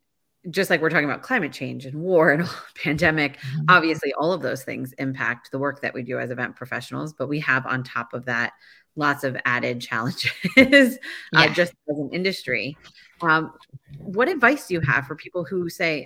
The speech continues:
Speaker 1: "I would love to be that dragon slayer. I'd love to make a difference in the world and in my work. I just don't know where to start. It's overwhelming."
Speaker 2: Oh, yeah. Okay. So, so, like, um,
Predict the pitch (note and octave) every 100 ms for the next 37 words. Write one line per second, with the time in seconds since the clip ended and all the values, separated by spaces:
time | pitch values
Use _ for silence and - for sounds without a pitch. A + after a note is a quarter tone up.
0 | C#3+ F#3+ D#4+ F3 G3 A#3+ - A#2+ A#2+ _
1 | _ _ _ _ - D#3+ D3 C#3+ - _
2 | _ _ _ _ D3 C3 C3+ A#2+ A2+ B2
3 | B2 B2+ D3+ D#3+ D#3+ D#3 C#3 C3 A#2+ A#2+
4 | G#2+ A#2+ C3 - C3 B2+ A#2+ A2+ B2 C3
5 | - C3 B2+ B2+ B2 A#2 A#2+ G2 C3 -
6 | - _ _ _ _ _ _ _ _ _
7 | - D#3 D#3 D#3 F#3+ F3 C3+ C#3 C#3+ C3+
8 | - A#2+ D3 - _ - - C#3+ C3+ A#2+
9 | E3 D#3+ D#3 D#3 D3 C3+ B2+ B2+ C3 C3
10 | A#2+ C3 - F#3+ G#3 G#3 D3 - - -
11 | - - - A#3 A3 - - A3+ G#3+ G3
12 | F3+ - _ _ - F#3 E3+ D#3+